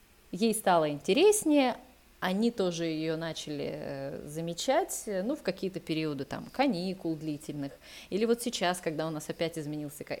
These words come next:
контекст жизни, и мы опять вот, э, на год приехали,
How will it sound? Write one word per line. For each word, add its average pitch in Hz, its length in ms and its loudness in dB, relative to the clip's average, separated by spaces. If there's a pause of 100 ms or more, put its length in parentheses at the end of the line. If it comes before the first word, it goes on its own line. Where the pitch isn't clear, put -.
контекст 151 480 -6
жизни, 233 460 0 (320)
и 156 80 -8
мы 160 120 -2
опять 156 360 -2
вот, 143 100 -8 (140)
э, 143 160 -8
на 156 160 -4
год 143 200 -10
приехали, 143 600 -8